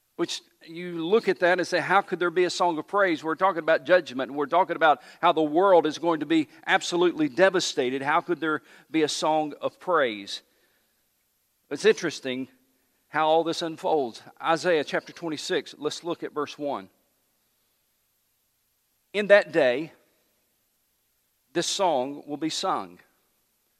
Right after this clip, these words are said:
in the land of Judah." Not in the land of America, but in the land of Judah. "In that day,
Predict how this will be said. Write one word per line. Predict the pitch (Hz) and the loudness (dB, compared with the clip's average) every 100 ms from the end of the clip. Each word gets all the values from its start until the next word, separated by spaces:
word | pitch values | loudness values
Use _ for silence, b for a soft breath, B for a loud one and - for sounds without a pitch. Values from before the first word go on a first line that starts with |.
| _ | _
in | 127 | -10
the | 123 | -6
land | 123 127 | -4 -4
of | 127 | -8
Judah." | 113 113 82 85 _ _ _ _ _ _ _ _ _ _ _ _ _ | -12 -16 -16 -20 _ _ _ _ _ _ _ _ _ _ _ _ _
Not | 143 147 | -2 0
in | 165 | 0
the | 160 | 0
land | 160 165 | 0 -2
of | 175 | -4
America, | 170 151 131 135 147 147 _ _ _ _ _ _ _ _ | -4 -4 -4 -6 -12 -20 _ _ _ _ _ _ _ _
but | 127 | -10
in | 135 | -8
the | 135 | -4
land | 131 131 | -4 -4
of | 127 | -8
Judah. | 107 98 - _ _ _ _ _ _ _ _ _ _ | -12 -16 -18 _ _ _ _ _ _ _ _ _ _
"In | 165 190 | -4 2
that | 196 196 143 | 4 4 2
day, | 127 123 156 | 0 0 -8